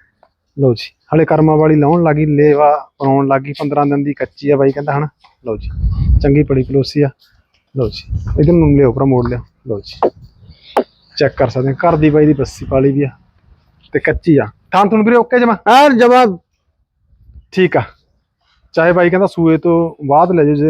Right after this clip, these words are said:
Speaker 1: ਤੁਹਾਨੂੰ ਐਂ ਆ ਨਾ ਕੋਈ ਪ੍ਰੋਬਲਮ ਆ, ਨਾਲੇ ਦੁੱਧ ਚੈੱਕ ਕਰਨਾ ਚੈੱਕ ਕਰ ਲਓ। ਬਾਕੀ ਭਾਂਡਾ ਵੀ ਦਿਖਦਾ ਹੀ ਆ ਤੁਹਾਨੂੰ, ਮੈਂ ਦਿਖਾ ਵੀ ਦੇਣਾ ਲੇਵਾ ਨੇੜੇ ਤੋਂ ਕਰਕੇ ਆਪਾਂ। ਅਹ, ਲਓ ਜੀ, ਇਧਰਲੀ ਸਾਈਡ ਚੈੱਕ ਕਰ ਸਕਦੇ ਹੋ ਭਰਾ,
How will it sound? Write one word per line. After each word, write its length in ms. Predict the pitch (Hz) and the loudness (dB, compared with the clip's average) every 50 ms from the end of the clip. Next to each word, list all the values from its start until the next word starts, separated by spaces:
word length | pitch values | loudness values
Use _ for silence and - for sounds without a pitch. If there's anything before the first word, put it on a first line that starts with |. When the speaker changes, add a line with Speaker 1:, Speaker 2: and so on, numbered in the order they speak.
| 156 151 | 0 -2
Speaker 1:
ਤੁਹਾਨੂੰ 340 | 135 131 147 156 160 156 143 | -4 -4 -4 -2 -2 0 0
ਐਂ 120 | 147 151 151 | 0 0 0
ਆ 40 | |
ਨਾ 100 | 156 185 175 | 0 -2 -2
ਕੋਈ 200 | - 165 160 156 | -2 -4 -4 -4
ਪ੍ਰੋਬਲਮ 360 | 147 151 151 143 139 135 151 | -2 0 0 2 2 2 2
ਆ, 40 | 151 | 2
ਨਾਲੇ 180 | 147 151 151 | 2 2 2
ਦੁੱਧ 200 | 143 147 147 165 | 2 0 -2 -2
ਚੈੱਕ 200 | 156 - 160 - - | -4 -4 -4 -4 -2
ਕਰਨਾ 200 | - 143 143 139 | -2 -2 -2 -2
ਚੈੱਕ 180 | 120 - 170 - | -2 -4 -8 -4
ਕਰ 100 | 143 143 | -2 0
ਲਓ। 100 | 151 151 | 0 2
ਬਾਕੀ 320 | 151 151 - - 180 165 - _ - - _ _ - | 0 0 -2 -2 -4 -4 -4 _ -20 -20 _ _ -4
ਭਾਂਡਾ 220 | 190 185 175 160 160 | -2 0 2 2 2
ਵੀ 160 | 151 170 175 | 2 0 0
ਦਿਖਦਾ 280 | 156 151 131 135 143 147 | 0 -2 -4 -2 -2 0
ਹੀ 80 | 151 | 0
ਆ 60 | 151 | 0
ਤੁਹਾਨੂੰ, 200 | 139 147 151 151 | 0 0 0 0
ਮੈਂ 80 | 151 143 | 0 -2
ਦਿਖਾ 240 | 143 - 160 160 151 | -4 -2 -2 -2 0
ਵੀ 80 | 143 135 | -2 -2
ਦੇਣਾ 180 | 131 131 135 | -4 -4 -2
ਲੇਵਾ 240 | 135 135 139 135 135 139 | 0 0 0 -2 -2 -4
ਨੇੜੇ 220 | 135 131 131 131 | -4 -4 -6 -10
ਤੋਂ 120 | - 135 | -12 -8
ਕਰਕੇ 240 | 131 135 127 _ 139 | -8 -8 -8 _ -18
ਆਪਾਂ। 180 | 131 - 156 156 _ _ _ _ _ _ _ _ _ _ _ _ _ - | -12 -12 -12 -12 _ _ _ _ _ _ _ _ _ _ _ _ _ 0
ਅਹ, 260 | 135 127 123 123 123 - _ _ _ _ _ _ _ _ _ _ _ _ _ - _ _ _ _ _ _ _ _ - - - - - | 0 2 2 2 0 -2 _ _ _ _ _ _ _ _ _ _ _ _ _ -20 _ _ _ _ _ _ _ _ -20 -20 -16 -6 0
ਲਓ 180 | 147 131 127 117 | 2 2 2 2
ਜੀ, 180 | 113 - - - - - - - - - _ _ _ _ _ _ _ _ - - _ _ _ _ _ _ _ - | -2 -6 -12 -14 -18 -20 -20 -20 -20 -20 _ _ _ _ _ _ _ _ -20 -20 _ _ _ _ _ _ _ -4
ਇਧਰਲੀ 240 | - - 202 190 175 | 0 2 4 4 4
ਸਾਈਡ 220 | 120 185 165 156 | 4 2 2 0
ਚੈੱਕ 200 | - 165 - - | 0 -4 -4 -2
ਕਰ 120 | - 147 123 | -4 -4 -4
ਸਕਦੇ 180 | 123 123 123 | -6 -8 -8
ਹੋ 60 | 127 | -6
ਭਰਾ, 140 | 131 147 139 | -6 -6 -6